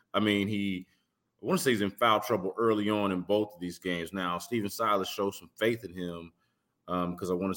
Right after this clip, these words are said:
let's see, did he get his second? He had, he got, it was him getting that third foul in the third quarter that really slowed him down in the first game.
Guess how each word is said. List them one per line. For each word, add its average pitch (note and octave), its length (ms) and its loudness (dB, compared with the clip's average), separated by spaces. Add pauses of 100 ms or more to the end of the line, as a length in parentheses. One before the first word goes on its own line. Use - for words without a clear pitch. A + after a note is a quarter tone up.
let's F#2 220 -2
see, F#2 80 -4
did F#2 120 -2
he F#2+ 60 -2
get F#2 180 -2
his F2+ 220 -2
second? B2+ 560 0 (380)
He C3 60 4
had, A#2+ 240 6
he C3+ 120 4
got, C3+ 200 6 (380)
it C#3+ 60 6
was C#3 140 8
him D3 120 4
getting D3+ 180 6
that B2+ 240 6
third E3+ 320 8
foul B2+ 400 8
in A2+ 100 2
the G#2+ 80 -2
third A#2 380 4
quarter G#2+ 320 2
that F#2 100 0
really G2+ 240 2
slowed G2+ 320 2
him F#2+ 80 2
down F2+ 240 4
in E2+ 80 -4
the E2+ 80 -8
first F2 420 -2
game. C#2+ 440 -8